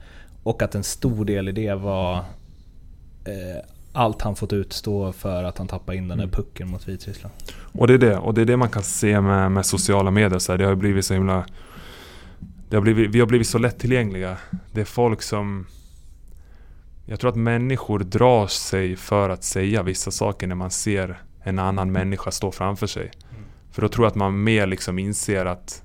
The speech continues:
Speaker 2: okej, det här är en människa utav kött och blod, precis som jag. Men när det kommer till det här liksom med att, "Jag sitter bakom en skärm och skriver det här."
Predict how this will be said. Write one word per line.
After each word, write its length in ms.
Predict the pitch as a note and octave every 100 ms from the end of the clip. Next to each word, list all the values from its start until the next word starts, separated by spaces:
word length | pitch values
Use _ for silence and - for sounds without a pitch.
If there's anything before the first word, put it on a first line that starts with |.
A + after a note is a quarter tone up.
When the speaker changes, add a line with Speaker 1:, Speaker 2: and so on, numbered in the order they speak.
| -
Speaker 2:
okej, 260 | - - F#2
det 100 | F#2
här 200 | F#2 F#2
är 200 | F#2+ F#2
en 120 | F2+
människa 300 | F2+ F2+ -
utav 120 | F#2
kött 240 | - F#2
och 60 | F2
blod, 160 | F#2 F2+
precis 220 | - F2
som 100 | G2
jag. 200 | F#2+ F2+ - - - - - - - -
Men 160 | G2+
när 80 | G2
det 80 | G2
kommer 360 | - A#2 G#2+ G2+
till 240 | - F#2
det 80 | F#2+
här 180 | F#2+ F2+
liksom 280 | F#2 -
med 160 | F#2 F#2
att, 140 | F2+
"Jag 180 | F#2+ F#2
sitter 220 | - F#2
bakom 300 | F#2 F#2 -
en 60 | F#2
skärm 460 | - G2 F#2 F#2 F#2
och 60 |
skriver 400 | - - F#2+ F2+
det 80 | F2+
här." 440 | F2+ F2+ F2+ F#2